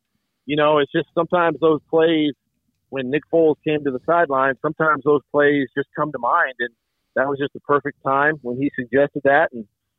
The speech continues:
it got my brain thinking, and I said, "Yeah, let's go." And, and, um, you know, it, uh, obviously caught New England, you know, by surprise, and, and it was executed by us,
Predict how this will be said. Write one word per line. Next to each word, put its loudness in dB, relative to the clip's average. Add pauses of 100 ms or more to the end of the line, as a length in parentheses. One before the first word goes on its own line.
(120)
it -12
got -2
my -4
brain -4
thinking, -2
and -2
I -2 (100)
said, -10
"Yeah, 4
let's 0 (100)
go." 0
And, -12
and, -6
um, 0 (300)
you -6
know, -2
it, -6 (140)
uh, 0
obviously -2
caught 0
New -4
England, -6 (500)
you -4
know, -2
by 0
surprise, 0
and, -8
and -6
it -4
was -6
executed -4
by 4
us, 4